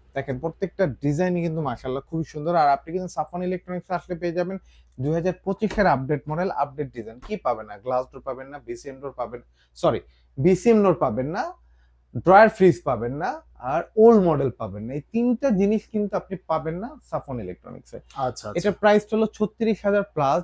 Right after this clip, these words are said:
Speaker 1: যেটা ফ্ল্যাট ডিসকাউন্টে আপনি পেয়ে যাবেন তিরিশ হাজার পাঁচশো টাকার মতো।
Speaker 2: মাত্র তিরিশ হাজার পাঁচশো
Speaker 1: পাঁচশো
Speaker 2: টাকা
Speaker 1: টাকা,
Speaker 2: পড়বে।
Speaker 1: হ্যাঁ, পেয়ে
Speaker 2: আচ্ছা।
Speaker 1: যাবেন এই প্রোডাক্টটা। ভাই, আমার থেকেও পাঁচশো, এক হাজার, দুই হাজার টাকা কমে আপনাকে অনেকে দিবে।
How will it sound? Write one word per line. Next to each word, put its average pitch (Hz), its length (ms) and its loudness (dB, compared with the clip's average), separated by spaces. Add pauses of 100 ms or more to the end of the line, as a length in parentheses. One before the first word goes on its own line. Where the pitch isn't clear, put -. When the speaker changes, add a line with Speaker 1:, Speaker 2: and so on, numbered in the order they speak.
Speaker 1:
যেটা 151 160 -8
ফ্ল্যাট 156 280 -4
ডিসকাউন্টে 170 520 -8
আপনি 160 280 -8
পেয়ে 147 140 -4
যাবেন 147 240 -8 (180)
তিরিশ 254 340 -2
হাজার 208 200 2
পাঁচশো - 360 -8
টাকার 135 240 -6
মতো। - 320 -20
Speaker 2:
মাত্র 147 260 -8
তিরিশ 208 360 -4
হাজার 196 240 2
পাঁচশো 202 260 -2
Speaker 1:
পাঁচশো 180 120 0
Speaker 2:
টাকা 165 120 -2
Speaker 1:
টাকা, 110 80 -8
Speaker 2:
পড়বে। 131 140 -8
Speaker 1:
হ্যাঁ, 113 200 -10 (100)
পেয়ে 135 120 -2
Speaker 2:
আচ্ছা। 147 140 -4
Speaker 1:
যাবেন 165 160 -6
এই 135 60 -6
প্রোডাক্টটা। 113 460 -10 (440)
ভাই, 160 260 2
আমার 180 300 -2 (160)
থেকেও 226 520 4 (120)
পাঁচশো, 202 380 -2
এক 175 200 2
হাজার, 180 260 -2
দুই 156 140 2
হাজার 160 240 -2
টাকা 180 180 -10
কমে 165 280 -8
আপনাকে 139 340 -12
অনেকে 131 280 -10
দিবে। 110 300 -10